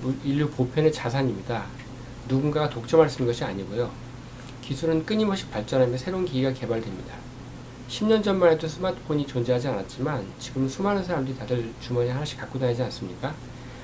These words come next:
새로운 과학기술의 결과물을 가지고 각자의 분야에서 연구하고 활용하는 것이 그야말로 필요합니다.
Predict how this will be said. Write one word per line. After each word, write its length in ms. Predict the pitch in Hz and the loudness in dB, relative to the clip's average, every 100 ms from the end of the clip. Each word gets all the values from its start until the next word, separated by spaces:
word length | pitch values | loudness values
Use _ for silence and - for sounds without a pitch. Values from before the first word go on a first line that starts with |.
| - | -14
새로운 300 | - 190 202 | -2 2 2
과학기술의 600 | - 131 131 151 135 156 | 4 2 2 0 0 0
결과물을 480 | - 117 131 135 135 | 2 2 2 2 0
가지고 500 | 123 - 113 147 - - - - - | -4 -8 -2 0 0 -4 -14 -14 -12
각자의 440 | - 120 - 160 156 | -6 -6 8 10 10
분야에서 420 | 139 131 123 143 | 8 6 6 4
연구하고 440 | 110 110 117 120 | 0 0 -2 -2
활용하는 380 | 131 180 180 151 | 0 2 2 2
것이 160 | 123 - | -2 -6
그야말로 360 | - 120 117 120 | -4 -2 0 -4
필요합니다. 520 | - 180 139 95 92 | -4 -2 -2 -6 -10